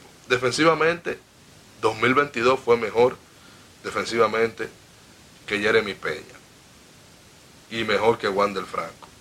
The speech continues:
Sí que me van a me, hablar del Guante de Oro, son ligas diferentes. La de Jeremy Peña y la de Willy Adames. Ofensivamente, ni hablar. Ofensivamente y defensivamente en dos mil veintidós,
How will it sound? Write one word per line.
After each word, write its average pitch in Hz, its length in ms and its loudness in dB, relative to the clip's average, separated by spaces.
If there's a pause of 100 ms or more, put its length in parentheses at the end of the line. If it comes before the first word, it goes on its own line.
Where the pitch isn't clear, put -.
(140)
Sí 113 220 -4
que 127 100 2
me 117 80 4
van 113 180 6
a 113 40 4
me, 113 140 0
hablar 107 400 2
del 110 100 -6
Guante 110 320 0
de 123 100 6
Oro, 123 300 6
son 139 240 -4
ligas 175 200 2
diferentes. 170 680 0 (1200)
La 113 220 4
de 107 180 0
Jeremy 120 360 4
Peña 127 480 0
y 101 40 -4
la 98 120 2
de 95 140 0
Willy 98 240 -2
Adames. 113 540 2 (540)
Ofensivamente, 127 920 0
ni 110 160 -8
hablar. 90 420 -2 (1300)
Ofensivamente 160 880 2
y 151 60 2
defensivamente 127 680 -2
en 110 80 -4
dos 110 120 -4
mil 123 180 4
veintidós, 117 600 -2